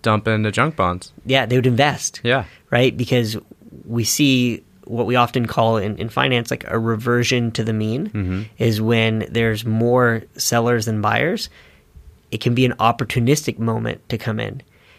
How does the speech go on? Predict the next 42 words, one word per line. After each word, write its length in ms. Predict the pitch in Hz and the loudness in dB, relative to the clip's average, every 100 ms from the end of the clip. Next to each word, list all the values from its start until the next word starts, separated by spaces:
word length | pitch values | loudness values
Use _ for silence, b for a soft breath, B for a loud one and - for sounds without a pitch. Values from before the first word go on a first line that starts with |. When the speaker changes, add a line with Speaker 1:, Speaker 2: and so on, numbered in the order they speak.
| b 127 | b 0
Speaker 2:
Now, 480 | 135 120 110 113 - _ _ - | 2 4 2 0 -8 _ _ -10
you, 220 | 127 131 - | -6 -6 -2
you 160 | 139 | 2
don't 220 | 151 180 127 | 2 2 0
want 360 | 135 143 - | 2 2 0
to 380 | - 131 123 117 113 - | -4 0 0 -2 -6 -8
take 360 | 131 131 113 | -4 -4 -2
that 280 | 120 120 - | -2 -2 -4
truth 520 | - 135 131 123 - _ _ _ | -6 -2 -2 -2 -14 _ _ _
too 260 | - 135 123 | -2 0 0
far. 480 | 123 117 143 185 - b b b - | 2 4 4 0 -10 b b b -6
Speaker 1:
'Cause 120 | 113 | -4
there's 140 | 107 | -2
an 80 | 104 | 0
opportunity 500 | 95 - - 107 90 | -2 -2 -4 -2 -2
cost, 320 | - 92 92 | 0 2 2
or 100 | 98 | -4
you 60 | 90 | -4
could 100 | 90 | -4
be 120 | 98 90 | -4 -4
on 80 | |
the 80 | 90 | -2
wrong 200 | 87 85 | -2 -2
side 200 | 92 98 | -2 -2
of 80 | 85 | -2
it. 240 | 87 - B B B B _ _ 127 | -6 -6 B B B B _ _ -4
Speaker 2:
Yeah. 320 | 120 120 113 - | 0 0 -2 -8
So 160 | 127 160 | -4 -2
there's 140 | 143 | 2
not 140 | 175 214 | 2 4
only 180 | 214 160 | 4 2
an 80 | - | 2
opportunity 600 | 131 - 127 123 127 143 | -2 -2 -4 -4 -2 -2
cost, 400 | 170 180 202 - - | 2 2 0 -10 -14
but 240 | 117 131 | -4 -2
it's 160 | 120 - - - | -2 -6 -14 0
al-, 260 | 131 - - | 0 0 0
also 520 | 139 - 131 127 120 b b b _ | 0 2 0 0 -4 b b b _
the 140 | - 139 | -4 2
market's 460 | 151 180 - - | 2 2 -2 -2
not 240 | 135 120 - | -2 -2 -4
stupid. 640 | - - 120 110 - - | -6 -2 -4 -4 -10 -12